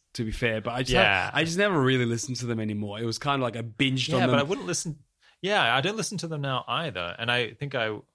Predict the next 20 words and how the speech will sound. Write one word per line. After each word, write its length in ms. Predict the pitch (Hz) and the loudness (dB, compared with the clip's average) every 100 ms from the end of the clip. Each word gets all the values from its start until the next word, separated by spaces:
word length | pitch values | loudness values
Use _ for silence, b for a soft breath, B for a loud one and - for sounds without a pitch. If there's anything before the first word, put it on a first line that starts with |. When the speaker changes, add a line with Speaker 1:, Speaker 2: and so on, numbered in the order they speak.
| _ _ _ - | _ _ _ -12
Speaker 2:
I 100 | 117 | -8
think 180 | 165 | -4
that 100 | 170 | -2
I 40 | 117 | 0
would 120 | 110 | 0
find 180 | 131 - | -2 -2
it 80 | - | -4
painful 400 | 127 143 135 107 | -4 -4 -4 -10
in 100 | 98 | -8
some 160 | 117 | -6
way 100 | 101 | -6
to 80 | 101 | -6
listen 240 | 98 - - | -6 -8 -10
to 80 | 104 | -12
them 120 | 98 | -8
now, 200 | 98 92 | -8 -10
'cause 180 | - - | -12 -14
I 40 | |
suppose 240 | - 117 | -6 -4
I, 100 | 104 | -4